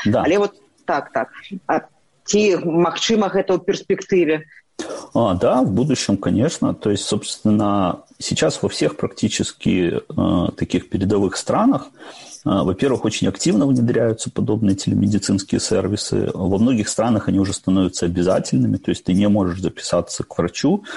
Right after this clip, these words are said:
Speaker 1: предварительно не поговорив с ним по видеосвязи, например, чтобы врач вообще понял, надо тебе к нему идти физически или нет, или он тебя сначала отправит досдать какие-то анализы и потом уже приходить к нему на приём. Ну, таким образом,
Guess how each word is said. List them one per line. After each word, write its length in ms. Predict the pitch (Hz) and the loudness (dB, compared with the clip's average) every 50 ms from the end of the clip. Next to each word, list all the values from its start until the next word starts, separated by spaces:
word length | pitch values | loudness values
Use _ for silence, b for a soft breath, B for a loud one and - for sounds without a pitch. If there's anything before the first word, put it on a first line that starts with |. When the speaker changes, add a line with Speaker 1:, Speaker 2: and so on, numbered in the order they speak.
| B B B B - | B B B B -4
Speaker 1:
предварительно 800 | 214 202 - 95 101 95 95 90 104 120 139 - - 107 95 | -2 0 2 2 2 2 2 2 2 0 0 0 -2 0 2
не 160 | 95 92 95 95 | 2 2 0 0
поговорив 540 | - 87 87 95 85 90 92 101 101 - | -2 -2 0 0 2 2 2 0 0 -2
с 120 | - - - | -2 -2 0
ним 160 | 90 90 85 | 0 0 0
по 120 | - - | 0 0
видеосвязи, 760 | 82 85 85 82 85 73 80 82 - - 117 135 156 175 160 | 0 2 2 0 0 0 -2 -2 -2 0 0 2 2 2 2
например, 440 | 117 113 - - - 101 92 87 85 | 0 0 0 -2 0 0 0 0 -2
чтобы 240 | - - - - 90 | -4 -6 -4 -2 0
врач 240 | 90 101 110 - - | 0 0 0 -2 -4
вообще 200 | 82 - - 85 | -4 -4 -4 -4
понял, 340 | - - 117 139 117 90 | -2 0 0 0 2 2
надо 220 | 90 95 104 101 90 | 2 2 2 0 0
тебе 220 | - - 90 90 | 0 0 -2 -2
к 120 | - - - | -2 -2 0
нему 260 | 87 90 90 87 82 | 2 2 4 2 2
идти 260 | - - - 92 87 | 0 -2 -2 -2 -2
физически 720 | - - 90 82 87 85 - - - - - - - - | 0 0 0 0 0 0 -2 -4 -8 -10 -10 -6 -4 -4
или 260 | - - 95 92 92 | -2 0 0 2 2
нет, 280 | 95 110 143 208 220 220 | 2 2 2 2 0 -2
или 120 | - 85 92 | -2 0 0
он 120 | 98 101 | 0 0
тебя 180 | - 82 78 - | -2 -2 -4 -4
сначала 440 | - - - - - 87 85 87 | -2 -4 -2 0 0 0 2 0
отправит 480 | 82 - - - 92 92 80 80 87 80 | 0 -2 -2 0 0 2 2 2 0 0
досдать 380 | 76 90 85 80 85 82 82 - | 0 0 0 0 0 0 0 -2
какие-то 440 | - - - - - - - - 87 | -4 -6 -4 -4 -6 -4 -2 0 0
анализы 440 | 95 113 160 202 180 151 156 117 113 | 2 2 2 2 2 0 2 0 0
и 40 | |
потом 320 | 117 - 113 107 - 107 113 | 0 -2 -2 -2 0 0 0
уже 140 | 107 104 92 | 0 0 -2
приходить 460 | - - 95 - - 90 92 90 - | -2 -4 -4 -2 0 0 0 0 -2
к 100 | - - | -2 0
нему 180 | 92 90 87 | 2 2 4
на 120 | 90 90 90 | 2 2 0
приём. 420 | - - 87 85 87 90 87 90 B B B B B B B B B B B B B | 0 0 0 2 2 0 0 -2 B B B B B B B B B B B B B
Ну, 120 | 135 104 | 0 0
таким 280 | - - - 143 120 135 | 0 -2 0 0 2 2
образом, 440 | 190 190 160 135 135 123 110 101 | 2 2 0 0 0 0 0 0